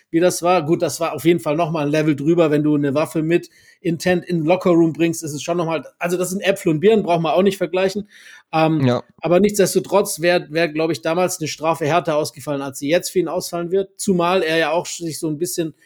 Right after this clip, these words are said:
Speaker 1: zu einem Teilgesicht der N B A entwickelt hat.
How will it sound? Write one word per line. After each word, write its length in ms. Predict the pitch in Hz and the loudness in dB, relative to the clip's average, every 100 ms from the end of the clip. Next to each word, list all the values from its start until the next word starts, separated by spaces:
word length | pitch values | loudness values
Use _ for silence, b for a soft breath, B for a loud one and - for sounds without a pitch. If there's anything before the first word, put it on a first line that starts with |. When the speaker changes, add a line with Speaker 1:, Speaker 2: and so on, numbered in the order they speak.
| b b - | b b -14
Speaker 1:
zu 120 | 156 | -4
einem 320 | 160 151 135 | -2 0 -2
Teilgesicht 1300 | - 151 160 190 185 190 _ _ 143 160 185 - 170 | -6 -2 4 4 2 -4 _ _ -4 0 0 0 0
der 80 | |
N 100 | 156 | 0
B 100 | 156 | 2
A 120 | 156 165 | 2 2
entwickelt 420 | 135 185 220 214 | 0 -2 -2 0
hat. 360 | 220 220 - | -2 -2 -12